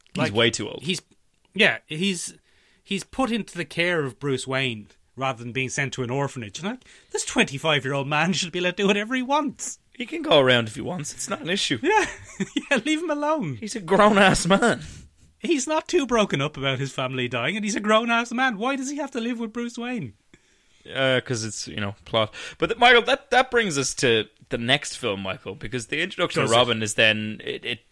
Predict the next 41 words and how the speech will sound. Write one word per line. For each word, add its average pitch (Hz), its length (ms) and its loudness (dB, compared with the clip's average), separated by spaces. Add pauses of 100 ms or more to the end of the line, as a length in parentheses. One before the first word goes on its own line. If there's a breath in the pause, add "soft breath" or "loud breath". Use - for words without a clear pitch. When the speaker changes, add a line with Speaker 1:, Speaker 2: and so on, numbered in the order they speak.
Speaker 1:
you - 200 -4
know, 107 180 2
it 120 100 0
takes - 280 2
over 147 180 4
the 139 80 -4
franchise. 151 400 4
We 143 60 -2
get 170 160 4
Batman 143 340 4
and 123 140 0
Robin 139 260 6
following 113 300 2
that. 104 200 0 (240 loud breath)
And, 196 120 -4
Michael, 220 240 6
it's 220 160 0
the - 120 -4
worst 254 380 0
Batman 104 380 -4
film 120 320 -4
I've 131 100 -2
ever 147 220 2
seen. 233 500 0 (720)
Speaker 2:
It's - 360 -6 (180)
absolutely 113 840 -4 (100)
fucking 117 400 -14
dreadful, 92 480 -18 (220)
Ben. 143 200 -6
<laughs> 185 440 6
Speaker 1:
Um, 180 180 4
Speaker 2:
Honest. - 580 -12
Speaker 1:
like, 185 200 8
there's 180 260 8
no 220 380 10
redeeming 175 460 2
quality 135 400 4
to 117 80 -10
Batman 113 380 4
and 107 120 -4
Robin. 101 320 -6